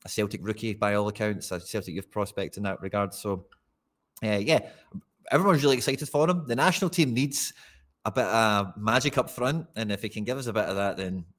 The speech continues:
let's, let's go get it. So I've not really seen him much beyond, like, little highlight clips that people put out on social media. And, you know, if I've been watching a Liverpool game and he's came on, obviously.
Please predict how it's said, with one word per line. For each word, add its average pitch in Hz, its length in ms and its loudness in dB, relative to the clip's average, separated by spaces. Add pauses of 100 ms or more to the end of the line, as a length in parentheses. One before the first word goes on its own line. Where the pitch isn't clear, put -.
(160)
let's, 90 280 -12
let's 98 160 -14
go 101 120 -8
get 92 280 -8
it. - 120 -12
So 101 240 -4 (360)
I've 143 120 -4
not 175 80 6
really 151 160 8
seen 135 160 -2
him 135 240 -4 (260)
much 123 340 -6
beyond, 113 400 2
like, 104 280 -6 (100)
little 92 200 -4
highlight 104 340 -2
clips - 220 -6
that - 80 -16
people 101 180 -12
put 113 120 -4
out 104 60 -2
on 107 60 -10
social 107 300 -8
media. 110 440 0
And, 95 260 -6
you 104 80 -6
know, 98 40 -4
if 98 100 -8
I've 92 60 -8
been 95 100 -6
watching 104 260 -4
a 101 40 -6
Liverpool 101 360 -4
game 98 200 -4
and 90 60 -6
he's 90 120 -10
came 95 220 -8
on, 90 180 -8
obviously. 92 380 -10